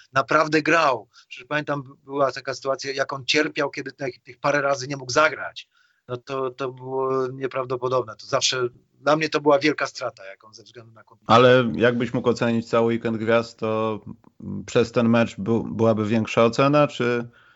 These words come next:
Speaker 2: czy w ogóle weekend gwiazd był, był lepszy? Nie wiem, jakbyś ocenił go tak z punktu widzenia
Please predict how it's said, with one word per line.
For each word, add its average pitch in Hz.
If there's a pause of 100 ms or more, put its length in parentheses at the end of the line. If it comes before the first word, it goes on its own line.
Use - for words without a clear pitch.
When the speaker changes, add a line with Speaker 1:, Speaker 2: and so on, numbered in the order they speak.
(120)
Speaker 2:
czy 127
w 123
ogóle 120
weekend 117
gwiazd 101
był, 98
był 101
lepszy? 98
Nie 101
wiem, 98
jakbyś 104
ocenił 104
go 98
tak - (380)
z -
punktu 117
widzenia 110